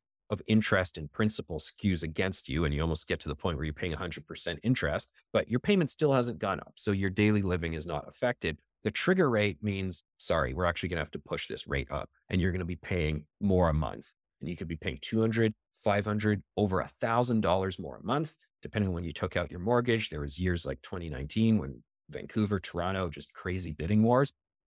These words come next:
And I think a lot of people were over leveraged. And some people, I hope it's not a lot, I don't like saying this, but some people will lose their homes and they're not gonna be happy about it. And I think a lot of this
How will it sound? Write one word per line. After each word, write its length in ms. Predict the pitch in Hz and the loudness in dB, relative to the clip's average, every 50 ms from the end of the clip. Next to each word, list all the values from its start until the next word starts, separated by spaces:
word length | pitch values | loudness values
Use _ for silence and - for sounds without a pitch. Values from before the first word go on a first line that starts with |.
| _ _ | _ _
And 440 | 101 110 104 101 104 101 98 - - | -2 0 0 2 0 0 -2 -4 -4
I 80 | 101 | -4
think 160 | 98 90 92 80 | -2 -2 -2 -2
a 60 | 67 | 0
lot 160 | 71 82 92 | 2 2 2
of 60 | 98 | 2
people 220 | - 101 - - 101 | 0 -2 -2 -2 -2
were 160 | 101 92 - | -2 0 0
over 200 | 98 95 98 92 | -2 -2 -2 -2
leveraged. 480 | 90 92 101 110 135 147 151 147 - - _ | 2 2 2 4 4 2 2 0 -6 -8 _
And 160 | 92 95 90 | -8 -8 -8
some 340 | - - - - 127 202 214 | -8 -6 -2 0 0 0 0
people, 400 | - 220 208 - - 185 214 - _ - | 0 -2 -2 0 0 -2 -2 -4 _ -6
I 80 | - | -2
hope 220 | - 139 180 - - | 0 0 0 0 0
it's 160 | 160 - - | -4 0 0
not 160 | 131 127 127 | 2 2 2
a 40 | 110 | 4
lot, 340 | 117 143 160 165 160 143 110 | 4 4 4 4 2 0 0
I 60 | 101 | 0
don't 140 | 113 113 110 | -2 -2 -2
like 140 | 113 110 | -4 -4
saying 320 | - - 196 196 120 104 78 | -6 -6 -4 -2 -2 -2 -2
this, 180 | 78 107 107 | -2 -6 -6
but 220 | - _ 117 101 - | -4 _ -6 -6 -4
some 300 | - - - 117 120 135 | -8 -6 -4 -2 -2 -2
people 340 | - - 143 - - 143 139 | 0 -2 -4 0 2 2 2
will 220 | 131 120 113 110 104 | 4 2 0 0 2
lose 180 | 101 98 92 | 0 -2 -2
their 120 | - 104 87 | -2 -2 -2
homes 460 | - - 82 62 - - - - - _ _ _ _ _ _ | -2 -4 -8 -8 -8 -12 -16 -16 -16 _ _ _ _ _ _
and 80 | - 85 | -6 -4
they're 80 | 90 | -2
not 200 | 87 98 110 110 | 2 2 0 0
gonna 180 | - 110 107 101 | 0 -2 -2 0
be 120 | 107 101 | 0 0
happy 280 | 85 95 90 87 - 92 | 0 0 0 0 0 -2
about 260 | 87 76 80 80 78 | 0 2 2 2 2
it. 140 | 78 80 - _ _ _ _ _ _ - | 2 0 -2 _ _ _ _ _ _ -8
And 160 | 82 90 85 | -4 -2 -2
I 60 | 87 | 0
think 200 | 90 107 104 - | 0 -2 -2 -2
a 40 | 104 | -2
lot 260 | 95 92 98 101 104 | -2 2 4 4 4
of 120 | 101 92 | 2 0
this 400 | 90 92 95 92 - - - - | 0 -2 -2 0 -2 -6 -6 -8